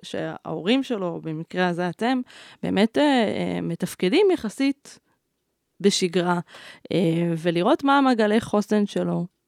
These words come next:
חברה היא חלק מ-, מחוסן,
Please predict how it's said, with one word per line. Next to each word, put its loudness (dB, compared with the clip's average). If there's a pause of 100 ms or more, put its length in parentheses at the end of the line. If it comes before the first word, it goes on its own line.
(300)
חברה -2 (100)
היא -6
חלק -2
מ-, 0 (640)
מחוסן, 2